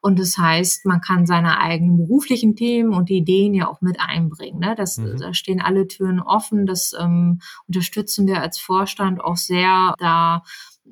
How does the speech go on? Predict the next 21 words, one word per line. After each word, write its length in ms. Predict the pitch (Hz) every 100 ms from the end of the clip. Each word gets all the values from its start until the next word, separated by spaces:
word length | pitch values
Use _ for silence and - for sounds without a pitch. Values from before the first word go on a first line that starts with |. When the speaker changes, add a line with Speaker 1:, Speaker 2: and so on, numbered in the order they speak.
| 127
Speaker 1:
Ideen 540 | - 190 160 180 185 180 - - -
von 140 | 196
den 160 | 185 180
Aktiven 840 | 175 - 214 208 196 190 185 180
nicht 200 | 185 185
nur 160 | 190 -
aufzugreifen, 720 | 233 - - - 185 190 196
sondern 260 | 185 180 160
auch 140 | 170
die 120 | - 185
Aktiven 380 | 175 202 180
machen 260 | 175 196 233
zu 160 | - -
lassen, 320 | - - 175
ne? 140 | 269
Also 180 | 208 185
Speaker 2:
Mhm. 60 | 170
Speaker 1:
eigentlich 400 | 175 190 180 -
basiert 540 | 185 165 190 196 - _ -
die 200 | 175 175
Aktivität 840 | 165 - 160 160 - 165 - -